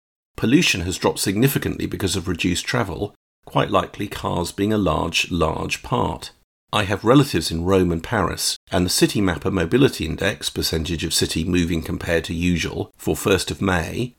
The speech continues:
is showing Rome at three percent, Paris at four percent, and London at nine percent. At the other end of the scale are Seoul at forty-five percent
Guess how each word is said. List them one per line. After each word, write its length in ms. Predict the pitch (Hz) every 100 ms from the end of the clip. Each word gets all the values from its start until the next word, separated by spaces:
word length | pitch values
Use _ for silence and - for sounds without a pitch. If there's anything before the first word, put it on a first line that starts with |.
| -
is 100 | -
showing 380 | - 101 92 90
Rome 240 | 90 107
at 100 | 123
three 200 | - 87
percent, 520 | 85 90 82 78 85 - _ _ _
Paris 380 | - 87 85 -
at 100 | 143
four 240 | - 87
percent, 480 | 85 - 78 76 - - _ _ _
and 160 | 147 139
London 360 | 85 76 82
at 120 | 87 127
nine 280 | 110 101
percent. 520 | 90 80 - 80 - - _ _ _ _ _ -
At 160 | -
the 100 | -
other 220 | 101 135 113
end 160 | 85
of 40 | 82
the 100 | 87
scale 520 | - 80 78 - 104
are 140 | 87
Seoul 640 | 85 - - 107 117 120 -
at 80 | -
forty-five 680 | - 92 - - 160 156 -
percent 500 | - - 78 92